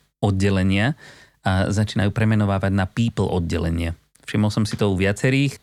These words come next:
Prvýkrát som si to tak akože uvedomil, že to nie je len úplne ojedinelá lastovička, keď sme sa rozprávali nedávno s Dodom Dolinkom zo Slajda. A pretože už som to viackrát videl na LinkedIne a tak,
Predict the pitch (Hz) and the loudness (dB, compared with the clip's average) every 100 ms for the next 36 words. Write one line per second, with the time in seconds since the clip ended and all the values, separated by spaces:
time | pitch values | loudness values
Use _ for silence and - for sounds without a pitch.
0 | - 117 120 - 110 104 110 101 - 104 | -4 -2 0 0 -2 0 -2 -2 -4 -4
1 | 101 - - - 104 95 - - - - | -4 -4 -6 -2 -2 -2 -4 -18 -14 -2
2 | 110 110 110 104 107 101 101 101 104 107 | 0 2 2 2 0 0 -2 0 2 2
3 | 101 98 104 92 92 104 98 - 92 90 | 2 0 0 -2 0 0 0 -2 -2 0
4 | 98 117 101 98 92 98 - 98 95 - | 2 2 2 2 0 -2 -2 -4 -2 -2
5 | 95 - 98 101 98 98 92 101 95 98 | -2 -2 -2 -2 -2 -2 -2 -2 0 0
6 | 98 101 98 98 85 87 82 90 104 113 | 0 0 0 0 -2 -2 -2 0 0 0
7 | 127 143 151 160 104 92 110 117 120 151 | -2 0 0 0 -2 -4 -2 0 0 -2
8 | 160 - - - - _ - 95 95 95 | -4 -12 -20 -20 -20 _ -4 0 2 0
9 | - - 101 - 104 113 123 120 113 113 | -2 -2 -2 0 0 0 0 0 0 0
10 | 120 101 98 110 101 92 104 113 120 113 | 0 0 2 2 2 2 0 0 0 0
11 | 95 85 117 160 | 0 0 0 -2